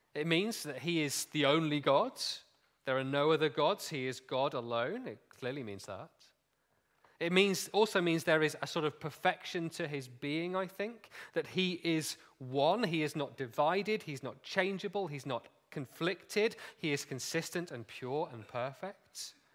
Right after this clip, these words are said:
But I think the most important thing this teaches the Israelites is that God must be the only one for them. If we were to put it in modern romantic terms, we would say that he is the one.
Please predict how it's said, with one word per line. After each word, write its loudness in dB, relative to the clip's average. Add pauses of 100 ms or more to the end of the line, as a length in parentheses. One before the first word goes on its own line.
(1160)
But 0
I 4
think -4
the -2
most 0
important -2
thing -8 (300)
this -2
teaches -6
the -4
Israelites -6
is -8
that -8
God 2
must -4
be -6
the -6
only 0
one -4 (380)
for -12
them. -6 (1040)
If -6
we -2
were 4
to 2
put 2
it -2
in -6
modern -2
romantic -2
terms, -6
we -10
would -8
say -4
that -10
he -6
is -4
the -2
one. -6